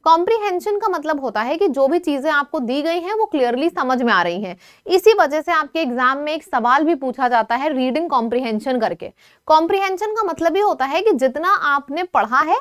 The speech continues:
वो आपने अच्छे से समझ लिया, ये बोलते हैं कॉम्प्रिहेंशन को। अब इनकॉम्प्रिहेंसिबल यानी कि पढ़ा है, वो समझ में नहीं आया, मतलब अनक्लियर है।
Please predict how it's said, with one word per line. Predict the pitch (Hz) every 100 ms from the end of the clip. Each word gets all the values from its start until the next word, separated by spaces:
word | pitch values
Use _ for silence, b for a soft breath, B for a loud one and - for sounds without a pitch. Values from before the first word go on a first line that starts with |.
| -
वो | 311
आपने | 285 294 349
अच्छे | 294 - 311
से | 381
समझ | 330 247 220
लिया, | 190 170 - b b b
ये | 240 349
बोलते | 349 311 277 294
हैं | 302
कॉम्प्रिहेंशन | 302 220 208 226 247 196 - 214
को। | 180 - b b b
अब | 330 294 -
इनकॉम्प्रिहेंसिबल | 427 440 427 415 415 403 403 370 403 440 539 b b
यानी | 262 254 262
कि |
पढ़ा | 277 240 247
है, | 247 254
वो | 240
समझ | 214 196 190
में | 220
नहीं | 269 359
आया, | 320 285 294 _ -
मतलब | 202 226 -
अनक्लियर | 269 330 339 320 294
है। | 285